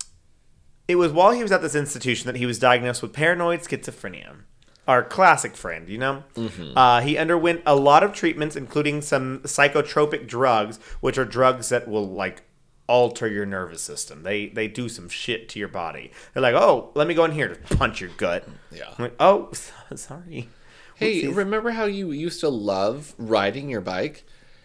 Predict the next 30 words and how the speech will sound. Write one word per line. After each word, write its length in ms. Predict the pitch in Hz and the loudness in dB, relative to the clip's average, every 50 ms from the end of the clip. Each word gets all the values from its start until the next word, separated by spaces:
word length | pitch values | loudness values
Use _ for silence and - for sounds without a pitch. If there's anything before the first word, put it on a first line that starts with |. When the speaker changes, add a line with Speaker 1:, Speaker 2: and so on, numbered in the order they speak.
| _ _ _ _ _ _ - | _ _ _ _ _ _ -2
Speaker 2:
Bikes 300 | 113 120 113 - - - | 0 0 0 -2 -2 -2
are 120 | 185 139 | 0 0
afraid 600 | 104 - - - - - - - 92 95 107 - | -2 -4 -8 -18 -20 -18 -12 -10 -8 -8 -6 -8
of 180 | 87 - - - | -10 -12 -14 -16
you 100 | 76 71 - | -16 -14 -12
Speaker 1:
Y-, 160 | - 107 - | -10 -10 -8
Speaker 2:
now. 80 | 67 - | -10 -10
Speaker 1:
yeah, 340 | 107 104 120 117 107 95 95 | -8 -6 -6 -4 -4 -6 -6
y-, 320 | - 107 107 113 120 - - | -10 -12 -14 -14 -16 -16 -16
you 420 | 131 123 120 127 139 147 147 - - | -16 -14 -12 -10 -10 -10 -10 -12 -10
Speaker 2:
You 180 | 110 139 190 190 | -8 -6 -6 -6
Speaker 1:
could 280 | - - 160 160 147 | -2 0 0 0 2
not 260 | 139 123 123 - - | 2 2 0 0 -2
Speaker 2:
eat 40 | 196 | -2
Speaker 1:
touch 100 | - 107 | -4 -2
Speaker 2:
bikes. 280 | 98 85 90 87 - - | -2 -2 -4 -6 -6 -4
Speaker 1:
Yeah. 340 | 110 117 113 101 80 73 73 - - | -2 -2 0 0 -2 -4 -8 -12 -14
Uh, 80 | 123 123 104 - - - - - - - - - - _ - - _ _ - - _ _ - - - _ - - - _ - - _ - - - - - 110 107 95 85 | -14 -14 -14 -14 -18 -20 -20 -20 -20 -20 -20 -20 -20 _ -20 -20 _ _ -20 -20 _ _ -20 -20 -20 _ -20 -20 -20 _ -20 -20 _ -20 -20 -18 -14 -12 -12 -12 -12 -10
we're 180 | 92 98 104 107 | -8 -6 -6 -4
gonna 160 | 120 120 110 | -6 -6 -6
get 80 | 117 | -6
into 160 | 113 131 131 110 | -6 -6 -6 -8
the 80 | 110 | -8
bike 260 | 98 110 120 131 - - | -6 -4 -4 -6 -6 -8
eating 160 | 98 90 85 | -12 -12 -12
part 160 | - 87 80 69 | -12 -12 -14 -12
in 60 | 87 | -14
a 20 | |
second. 320 | - - 110 101 85 95 - - - - - - - - - | -14 -14 -14 -14 -16 -18 -20 -20 -20 -20 -20 -20 -20 -12 -6
Um, 640 | 110 113 113 110 110 107 104 101 101 95 92 90 | -4 -2 -2 -2 -2 -4 -4 -6 -8 -10 -12 -16